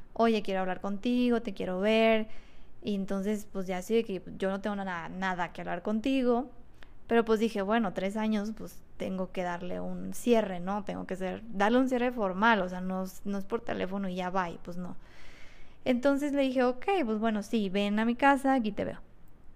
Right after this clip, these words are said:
Ya llegó y todo, este, en la plática, él, pues, sí intentó como, pues, sí recuperarme, o sea, intentó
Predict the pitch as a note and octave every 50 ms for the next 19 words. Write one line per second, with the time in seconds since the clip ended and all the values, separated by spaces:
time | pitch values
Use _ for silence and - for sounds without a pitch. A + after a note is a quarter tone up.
0 | - - - - D4+ C4+ C4+ B3+ B3+ C4+ C#4+ C#4 D#4 D#4 D#4 D#4 D#4+ D4+ D4 -
1 | - C#4+ C#4 C4+ C4 B3+ B3+ C#4 - - - A#3 A3+ A3+ - - A3 G3+ G#3 G#3
2 | G#3 - A3+ A3 A3 A3+ B3 A#3 - B3 A#3+ B3 C#4 - - - - - - -
3 | - - - - - A#3+ A#3+ B3 B3 B3 A#3+ B3 - B3 A#3+ A#3+ B3 B3 B3 A#3
4 | A#3 A3+ A#3 A3 G#3+ G#3+ G3+ G3+ - G#3 G#3 G#3+ G#3+ G#3 G3+ F#3+ F#3+ - - -
5 | - - - - - - A3 - G3+ G3+ G3+ A3 A3 G3+ G#3 G#3 G#3 - G#3 A#3
6 | A#3+ A#3+ A#3+ A#3 A#3 A3+ A3+ G#3+ G#3 G3+ G#3 G3 G3 F#3 G3 F#3 F3+ F#3 G3 F#3+
7 | F#3 F#3 F#3 F3+